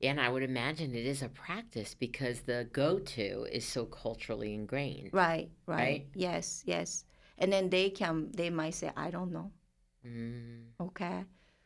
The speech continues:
Speaker 2: So "I don't know." I think people go to "I don't know" when, if we say something, we get doomed. If we don't say something, we get
Speaker 1: Right.
Speaker 2: doomed.
Speaker 1: Right.
Speaker 2: So "I don't know" is, again, is their best strategy to keep peace.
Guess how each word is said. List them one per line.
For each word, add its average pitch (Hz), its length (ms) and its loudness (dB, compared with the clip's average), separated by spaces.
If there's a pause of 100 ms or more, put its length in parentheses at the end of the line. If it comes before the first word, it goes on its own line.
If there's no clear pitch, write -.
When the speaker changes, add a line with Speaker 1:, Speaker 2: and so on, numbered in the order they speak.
Speaker 2:
So 196 160 4
"I 175 260 4
don't 185 200 2
know." 165 220 0
I 170 120 0
think 165 200 -2
people 170 260 0
go 175 180 -2
to - 200 -4
"I 165 120 0
don't 156 200 0
know" 160 240 0
when, 156 320 -2 (380)
if - 160 -4
we 180 160 0
say 226 220 -2
something, 254 460 -2 (580)
we 165 140 0
get 165 220 0
doomed. 214 500 2
If - 200 0
we 214 120 4
don't 240 240 4
say - 200 2
something, 220 460 2
we 370 180 8
get 180 140 6
Speaker 1:
Right. - 100 -2
Speaker 2:
doomed. 208 340 2 (160)
Speaker 1:
Right. 139 380 0
Speaker 2:
So 202 160 4
"I 190 160 4
don't 214 280 2
know" 196 220 4
is, 170 220 0
again, 175 500 2
is 165 300 0
their 165 180 2
best 160 500 -4
strategy 156 760 -2
to 147 180 -4
keep 143 320 -6
peace. - 460 -8